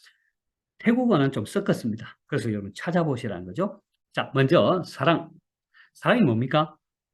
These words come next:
괌락, 그죠? 괌락이 어디 있습니까? 오, 아, 여기 있네요. 괌락. 괌락. 자, 희락. 희락이 인디 기뻐하다잖아요.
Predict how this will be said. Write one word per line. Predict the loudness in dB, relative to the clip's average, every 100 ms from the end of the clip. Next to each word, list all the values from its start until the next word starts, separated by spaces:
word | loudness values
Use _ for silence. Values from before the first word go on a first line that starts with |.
| -6
괌락, | -4 -2 -4 -2 -2 -2 -8 -12
그죠? | -2 -2 -4
괌락이 | -2 2 4 6 6
어디 | 4 2
있습니까? | -2 -2 -2 -4 -8 -2
오, | 4 6 6 0 -8 _ _ _ _ _ _ _ _ _ _
아, | 0
여기 | 2 4
있네요. | 2 2 -4 -4 -2 -2
괌락. | -4 -8 0 2 2 -2 _ _ _ _ _ _ _ _ _
괌락. | -12 -6 -6 -8 _ -20 -20 -18 -4
자, | -4 -4 _
희락. | 2 6 6 2 -18 _
희락이 | 0 2 4 4
인디 | 4 6 6 4 4
기뻐하다잖아요. | 2 0 -4 -6 -8 -8 -2 -2 -2